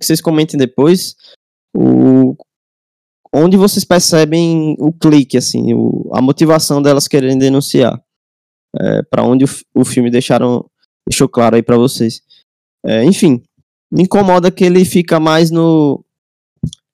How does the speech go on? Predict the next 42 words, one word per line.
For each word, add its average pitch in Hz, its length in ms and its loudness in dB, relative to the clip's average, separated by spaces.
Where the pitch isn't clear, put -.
parece 180 260 0
que 233 60 0
ele 208 80 2
tá 202 160 0
mais 196 600 0
interessado 170 600 0
em 165 160 0
falar, 151 340 0
ó, 143 240 0
esse - 200 -4
cara, 156 340 -2
esse 160 200 -2
cara 165 200 0
foi 170 140 0
denunciado, 165 760 2
esse 156 140 -4
executivo 151 440 -2
foi 151 100 -2
denunciado, 147 640 -2
e 127 60 2
olha 160 160 4
quanto 180 280 -2
dinheiro 165 240 2
ele 151 100 0
vai 147 120 0
perder, 131 600 2
olha, 147 480 0
olha 165 520 0
as 165 120 -4
consequências 165 540 -2
que 151 60 -4
ele 151 120 0
tá 147 160 -2
sofrendo 139 420 -2
aqui 131 440 0
e 123 40 0
tal, 120 400 0
não 117 80 -6
sei - 160 -8
o - 40 -12
que - 120 -6
lá. 117 280 0